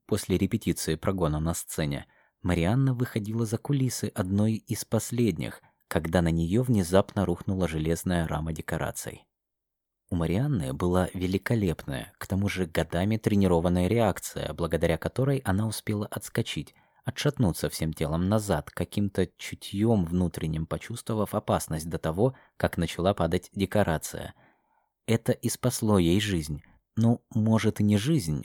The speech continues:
но от серьёзнейших повреждений точно уберегло. Железяка-то была тяжёлой.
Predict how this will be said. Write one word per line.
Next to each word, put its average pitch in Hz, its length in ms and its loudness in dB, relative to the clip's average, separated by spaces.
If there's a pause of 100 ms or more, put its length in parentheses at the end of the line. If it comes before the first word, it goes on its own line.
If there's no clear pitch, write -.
но 101 320 2
от - 220 -4
серьёзнейших 101 960 0
повреждений 87 640 2
точно 87 460 -2
уберегло. 85 640 0 (420)
Железяка-то 82 640 -2
была 78 240 0
тяжёлой. 104 520 -4